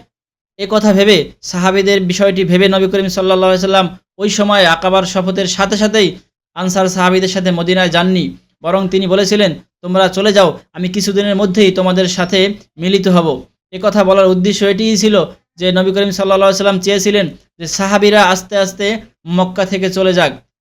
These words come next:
যখন সকল সাহাবী মক্কা থেকে চলে যাবে, তখন একসময় তিনিও মদিনায় চলে যাবেন।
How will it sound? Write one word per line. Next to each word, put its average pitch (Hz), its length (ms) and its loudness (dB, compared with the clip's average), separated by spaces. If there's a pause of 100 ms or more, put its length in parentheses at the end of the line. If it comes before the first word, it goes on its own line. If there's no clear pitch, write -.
যখন 180 240 -4
সকল 190 400 -2
সাহাবী 196 360 0
মক্কা 190 280 -2
থেকে 190 220 -4
চলে 202 240 -2
যাবে, 208 340 0 (340)
তখন 202 280 -2
একসময় 196 440 0
তিনিও 190 560 2 (380)
মদিনায় 180 420 0
চলে 170 260 0
যাবেন। 147 380 0